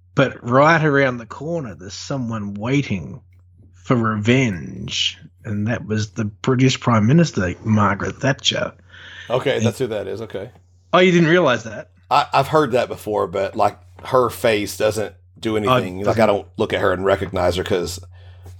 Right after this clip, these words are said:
Speaker 2: I'm American and, you know, it's just not somebody that I've ever paid attention to.
Speaker 1: Oh, I see. So did you realize that she had been in another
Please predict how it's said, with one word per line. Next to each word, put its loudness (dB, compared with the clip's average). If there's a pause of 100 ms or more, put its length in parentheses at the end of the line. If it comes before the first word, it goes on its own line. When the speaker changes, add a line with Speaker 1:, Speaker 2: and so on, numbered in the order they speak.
(120)
Speaker 2:
I'm 2
American 4
and, -6
you -6
know, -4
it's -6
just -6
not -4
somebody 0
that 2
I've 2
ever 0
paid -4
attention -8
to. -10 (340)
Speaker 1:
Oh, 0
I -4
see. 0
So 0
did 2
you 6
realize 4
that -10
she -2
had 0
been 0
in -4
another 0